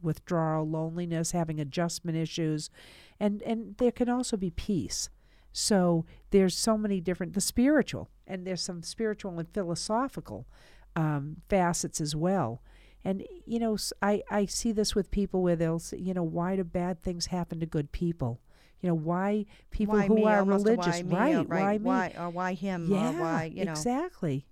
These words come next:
Speaker 1: You know, "Why would God do this? Why would God take my loved one when they," you know?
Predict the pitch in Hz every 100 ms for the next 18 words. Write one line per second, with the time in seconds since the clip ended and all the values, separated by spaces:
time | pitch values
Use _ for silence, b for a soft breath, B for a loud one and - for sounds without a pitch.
0 | - 202 214 220 226 214 208 208 240 247
1 | 214 - 208 220 175 202 233 240 170 -
2 | - 175 214 233 196 214 208 202 - 214
3 | 214 208 202 196 202 202 170 147 160 165
4 | 170 170 196 185 185 185